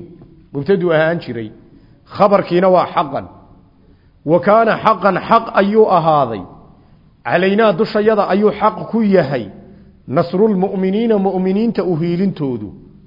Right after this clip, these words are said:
Mu'min inaan u hiiliyo, xaq ayuu igu yahay. Waxaa dhici kara mararka qaar taqadumkaasi inuu waajibo. Hadda aayadda Qur'aanka oo kale waajib ma aha, laakiin taqadumku inuu waajibo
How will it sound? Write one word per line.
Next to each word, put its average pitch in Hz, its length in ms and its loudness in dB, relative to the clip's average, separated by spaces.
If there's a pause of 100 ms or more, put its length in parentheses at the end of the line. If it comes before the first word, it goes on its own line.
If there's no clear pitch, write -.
(160)
Mu'min 214 300 0
inaan 208 280 -2
u 214 120 0
hiiliyo, 139 540 -2 (500)
xaq - 160 2 (100)
ayuu 180 240 -2
igu 143 100 -2 (100)
yahay. 92 160 -12 (840)
Waxaa 160 280 4
dhici 202 220 0
kara 190 240 2
mararka 202 360 0
qaar 185 320 2 (680)
taqadumkaasi 190 880 2
inuu 196 240 0
waajibo. 151 500 2
Hadda 190 240 0
aayadda 202 260 0
Qur'aanka 196 300 -4
oo 190 40 -2
kale 185 160 0
waajib 180 380 2
ma 160 200 0
aha, 113 180 -6 (400)
laakiin 170 340 0
taqadumku 190 520 0
inuu 196 220 0
waajibo 160 400 0